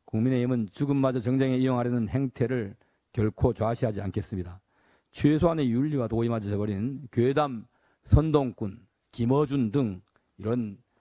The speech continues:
괴-, 이 세력에 대해서는 반드시 끝까지 그 책임을 묻도록 하겠습니다. 최근 지난 정부의 청와대 관계자들의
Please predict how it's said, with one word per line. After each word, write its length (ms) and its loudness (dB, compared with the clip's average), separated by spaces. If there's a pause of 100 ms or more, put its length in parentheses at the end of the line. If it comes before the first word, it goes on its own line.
(380)
괴-, 180 -8 (100)
이 240 -4 (400)
세력에 440 0
대해서는 440 -2
반드시 760 0 (600)
끝까지 420 -6
그 80 -6
책임을 720 -6 (220)
묻도록 540 -4
하겠습니다. 640 -10 (2250)
최근 640 2 (540)
지난 480 -2
정부의 800 -2 (640)
청와대 380 2
관계자들의 960 -4